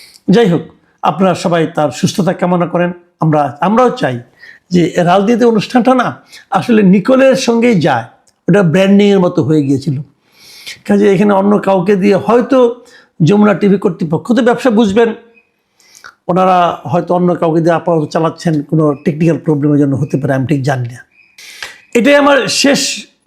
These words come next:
কমেন্ট, এটা একটু আমি সিরিয়াসলি পড়ছি, আপনারা শোনেন। মিস্টার রায়হান মুন্সি এটা লিখেছেন, তিনি লিখেছেন, "মাসুদ কামাল ভাই, আপনার মাধ্যমে তারেক রহমানকে একটি কথা জিজ্ঞাসা করতে চাই। তারেক রহমান বলেছেন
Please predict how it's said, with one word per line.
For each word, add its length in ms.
কমেন্ট, 340
এটা 160
একটু 380
আমি 420
সিরিয়াসলি 520
পড়ছি, 540
আপনারা 240
শোনেন। 360
মিস্টার 280
রায়হান 760
মুন্সি 720
এটা 80
লিখেছেন, 460
তিনি 160
লিখেছেন, 520
"মাসুদ 280
কামাল 200
ভাই, 280
আপনার 340
মাধ্যমে 400
তারেক 400
রহমানকে 460
একটি 280
কথা 180
জিজ্ঞাসা 440
করতে 260
চাই। 320
তারেক 300
রহমান 420
বলেছেন 560